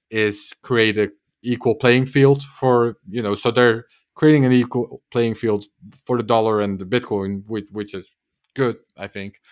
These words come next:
Ideally, they'd get rid of all legal tender laws, but that's another story. Uh, so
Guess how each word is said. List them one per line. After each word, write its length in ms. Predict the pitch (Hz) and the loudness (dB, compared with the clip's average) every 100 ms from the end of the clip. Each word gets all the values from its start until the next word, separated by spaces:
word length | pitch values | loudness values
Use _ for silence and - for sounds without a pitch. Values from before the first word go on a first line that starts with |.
| _ _ _ _ _ _ | _ _ _ _ _ _
Ideally, 480 | 127 123 147 139 120 | -4 0 0 2 0
they'd 280 | 113 107 101 | -2 -4 -4
get 200 | 113 95 | -8 -6
rid 160 | 107 | -4
of 120 | 98 101 | -4 -4
all 280 | 104 98 | -4 -4
legal 260 | 98 98 92 | -6 -8 -8
tender 260 | - 95 87 | -6 -4 -4
laws, 300 | 87 82 - | -4 -6 -8
but 240 | 87 85 - | -8 -8 -10
that's 220 | - 95 101 | -8 -6 -2
another 260 | 98 95 | -2 -2
story. 420 | 92 90 87 95 - - - - _ - - | -4 -4 -2 -4 -8 -20 -20 -20 _ -16 -10
Uh, 420 | 202 202 196 202 202 - 104 - | -4 -4 -2 -4 -8 -12 -20 -20
so 440 | - - 127 123 | -12 -2 0 0